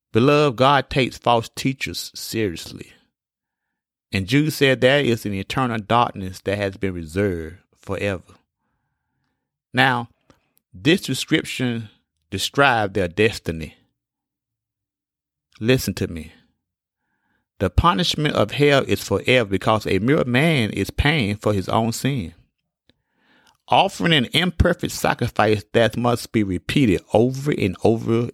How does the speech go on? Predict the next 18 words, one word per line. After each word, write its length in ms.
and 180
over 320
again 480
for 160
all 180
eternity. 580
Why? 540
Because 720
it's 160
imperfect. 720
A 140
perfect 420
man 260
can 340
offer 360
a 160
single 640
sacrifice, 760